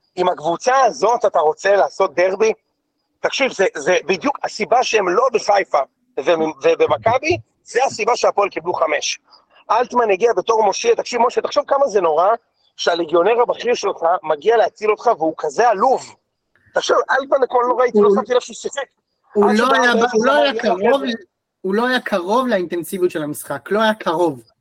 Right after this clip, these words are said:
Speaker 1: בדיוק. עכשיו, הפועל כאילו עלו בהתלהבות שלוש-ארבע דקות, ומאוד אהבתי ש-, אה, מכבי, כאילו, אתה יודע, עברו את השלוש-ארבע דקות האלה בנחת, ואז, אוקיי, יאללה, בוא, בוא פתחו, פשוט נתחיל להשתלט על המשחק, וה-, הכדורגל שמכבי שיחקו אתמול היה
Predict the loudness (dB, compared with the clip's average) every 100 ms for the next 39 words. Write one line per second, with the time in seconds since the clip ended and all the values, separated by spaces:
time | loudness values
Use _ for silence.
0 | _ _ _ _ _ -2 -2 0 -4 -6
1 | -2 0 0 0 -2 2 0 2 0 -2
2 | 0 0 0 0 0 2 0 0 0 0
3 | 2 2 -2 _ _ -20 -20 -8 -2 2
4 | 2 4 2 0 -4 0 2 4 2 0
5 | 2 2 0 -2 -6 -2 0 0 0 2
6 | 2 2 2 2 0 0 0 0 2 0
7 | 0 0 0 0 2 2 0 0 -2 0
8 | 0 0 -4 _ _ _ _ -4 2 2
9 | 2 0 -4 -20 _ -6 -4 -4 -6 -8
10 | -4 -4 -2 -2 -2 0 0 2 -2 -2
11 | -2 -2 0 2 2 0 -2 _ _ _
12 | -6 -2 0 2 0 -2 -2 2 0 0
13 | -6 -4 0 0 2 2 2 2 2